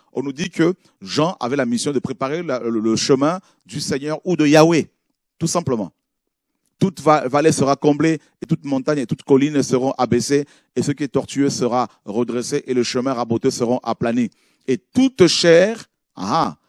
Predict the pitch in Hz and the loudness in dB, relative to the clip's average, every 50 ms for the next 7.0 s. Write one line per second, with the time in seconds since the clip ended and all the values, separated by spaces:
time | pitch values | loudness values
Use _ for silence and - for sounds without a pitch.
0 | _ _ _ - 135 127 - 190 196 - - - 170 170 180 - - - _ _ | _ _ _ -8 -8 -8 -6 -6 -6 -4 -2 0 0 0 0 -2 -6 -14 _ _
1 | _ _ _ - 120 - - 160 156 143 156 170 180 - _ _ _ - 123 151 | _ _ _ -18 -4 2 4 4 6 4 4 0 0 -4 _ _ _ 6 8 10
2 | 175 180 185 - - - - 147 143 143 147 156 170 175 - _ _ _ - - | 10 10 8 4 0 2 4 4 4 4 2 -2 -4 -8 -12 _ _ _ -6 0
3 | - - 120 110 135 160 156 123 82 - _ _ _ _ _ _ _ _ _ _ | 0 2 2 4 6 8 8 8 6 2 _ _ _ _ _ _ _ _ _ _
4 | _ _ _ _ _ _ _ - 120 131 131 135 139 143 123 135 156 156 151 127 | _ _ _ _ _ _ _ -2 0 0 2 2 0 2 2 2 2 2 2 0
5 | 127 127 156 147 - 143 131 123 - - - _ _ - 113 117 107 - 156 - | 0 0 -2 0 2 4 4 4 4 0 -6 _ _ -4 -2 -2 0 0 -2 0
6 | - 151 147 131 107 127 127 143 135 123 113 139 143 127 127 113 104 113 135 | 2 0 2 2 2 0 2 2 2 2 4 4 4 4 2 0 0 0 0